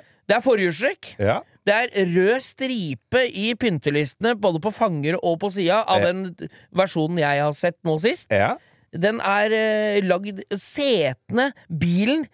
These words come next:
Speaker 1: skal framstå sporty. Setene er så sporty som en Chesterfield-sofa, som
Speaker 2: Ja.
Speaker 1: jeg snakket om tidligere i dag, eller en sånn Ekornes, eh,
Speaker 2: Ja.
Speaker 1: greie. Det er rart ratt.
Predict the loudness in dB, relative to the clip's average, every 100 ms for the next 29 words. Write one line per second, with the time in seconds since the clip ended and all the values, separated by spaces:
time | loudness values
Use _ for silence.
0 | _ -4 0 0 -2 -4 -2 -4 -2 -2
1 | 0 0 0 -2 -4 -6 _ _ -8 -2
2 | 0 -2 -2 -2 -2 -2 -4 0 0 0
3 | -4 -2 -4 -4 -8 -10 _ -2 -2 0
4 | -2 -2 -4 -2 -4 -4 -6 -2 -2 -2
5 | -2 0 0 -2 -4 -2 0 0 0 -2
6 | -2 -2 0 0 0 0 -2 -4 -4 -6
7 | -2 -2 0 -2 -4 -2 2 2 2 2
8 | 0 -4 _ _ _ _ _ 2 4 2
9 | 0 0 0 0 _ -20